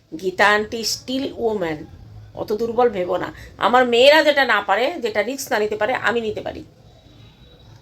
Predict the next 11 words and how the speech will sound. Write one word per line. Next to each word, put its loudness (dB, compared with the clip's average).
আমি 6
বরঞ্চ 4
ওদের 2
থেকে -2
আরো 0
শক্ত, -14
বুঝতে -4
পারলে? 4
ওরকম -6
ভেবো 0
না। 0